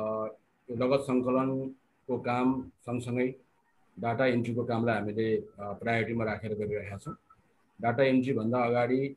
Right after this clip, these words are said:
हरेक सङ्कलन गरिएको लगतहरू हाम्रो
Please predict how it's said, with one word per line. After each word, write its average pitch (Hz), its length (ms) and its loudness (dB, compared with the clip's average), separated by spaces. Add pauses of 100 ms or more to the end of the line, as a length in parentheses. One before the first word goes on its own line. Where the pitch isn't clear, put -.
(320)
हरेक 143 380 2 (440)
सङ्कलन 127 460 0
गरिएको 120 460 0
लगतहरू 107 580 -2 (720)
हाम्रो 113 500 2